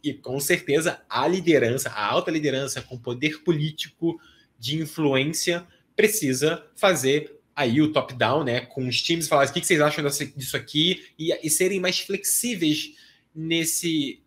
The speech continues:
nesses quesitos que tangem mensuração de resultados, buscar alternativas que não é desenvolvimento interno, mas parceiros que consigam plugar e escalar. Então, muito da nossa cultura de tecnologia,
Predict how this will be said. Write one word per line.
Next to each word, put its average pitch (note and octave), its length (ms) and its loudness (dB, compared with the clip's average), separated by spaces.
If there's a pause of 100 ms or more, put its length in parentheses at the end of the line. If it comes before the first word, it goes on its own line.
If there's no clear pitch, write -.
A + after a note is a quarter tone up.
nesses D#3 500 -4
quesitos F#3 440 -2
que D3 100 -8
tangem C#3+ 420 -2 (360)
mensuração A#2 440 -4
de A2+ 100 -6
resultados, B2 1200 -2
buscar A2 300 -2
alternativas A2+ 680 -2
que - 140 -10
não A#2 300 -4
é G#2+ 380 -2
desenvolvimento A2 500 -4
interno, A2+ 380 -2
mas G#2+ 260 -4 (320)
parceiros C3 600 2
que - 120 -14
consigam B2 420 -6
plugar A#2 560 2
e A2 80 -2
escalar. C#3 640 2 (400)
Então, F#3+ 600 4 (200)
muito A#3 380 0
da A#3 100 4
nossa G#3 360 -2
cultura F3+ 840 2 (540)
de C3+ 180 -2
tecnologia, D3 960 0